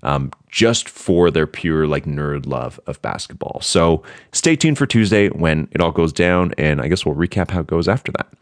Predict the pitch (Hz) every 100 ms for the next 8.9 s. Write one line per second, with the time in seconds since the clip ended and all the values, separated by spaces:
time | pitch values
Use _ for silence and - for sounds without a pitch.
0 | _ _ _ - 135 - 147 - _ -
1 | _ - 101 95 - 95 98 - - -
2 | _ 73 85 87 82 101 98 123 - -
3 | - 196 - - 104 - 123 113 113 98
4 | - 117 123 - 95 95 87 87 85 78
5 | 80 80 73 - - - - 80 73 69
6 | 69 78 80 80 - - - - 117 156
7 | 175 120 95 98 - - 170 143 98 76
8 | 85 73 - 92 82 87 85 - -